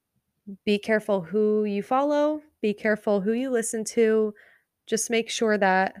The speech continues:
whoever you are looking at online, it aligns with your values and it's going to help you become a better version of yourself.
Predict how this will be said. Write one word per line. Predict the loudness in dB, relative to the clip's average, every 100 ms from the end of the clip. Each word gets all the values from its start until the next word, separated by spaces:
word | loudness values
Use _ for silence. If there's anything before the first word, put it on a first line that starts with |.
| -20 _ _
whoever | 0 2 4
you | 2 2 0 -2 -10 _ _ _ -4
are | 0 0 -2 -4 -10 _ _ _ _ _ _ _ _ _
looking | -4 -2 -2 0
at | 0 0 -6 _ _
online, | -4 -2 2 2 0 -4 -12 _ _ _ _ _ _
it | -4
aligns | 0 0 0
with | 0
your | 0
values | 4 4 4 2 0 -2 -6 -10 _ _ _ _ _ _ -4
and | -2 0
it's | -4
going | -2 -2 0
to | -4 0 0 2 -2 -4 -14 _ _ _ _ _ _ _ _ _
help | _ -4 -4 0
you | 0
become | 0 0 4 4 4 -6 -6
a | 0
better | 2 0
version | 0 -2 -2 -2 -4 -6 -10 _ _ _ _ _
of | -4 -2
yourself. | -4 -4 -8 -8 -12